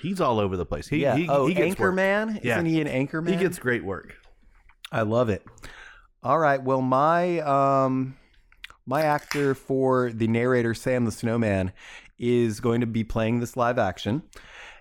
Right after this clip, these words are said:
Speaker 2: and he is, he's gonna wear the little hat. He's gonna have the scarf and everything. Um, maybe he grows a mustache. He's probably gonna be directed by Wes Anderson, 'cause that's what he does these days. But he was also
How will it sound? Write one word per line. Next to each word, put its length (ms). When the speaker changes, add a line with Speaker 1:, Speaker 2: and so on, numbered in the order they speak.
Speaker 2:
and 600
he 680
is, 300
he's 180
gonna 180
wear 180
the 100
little 240
hat. 440
He's 80
gonna 240
have 260
the 80
scarf 520
and 80
everything. 560
Um, 560
maybe 300
he 80
grows 260
a 40
mustache. 800
He's 180
probably 480
gonna 200
be 120
directed 480
by 140
Wes 300
Anderson, 500
'cause 120
that's 220
what 100
he 60
does 320
these 220
days. 420
But 140
he 100
was 180
also 680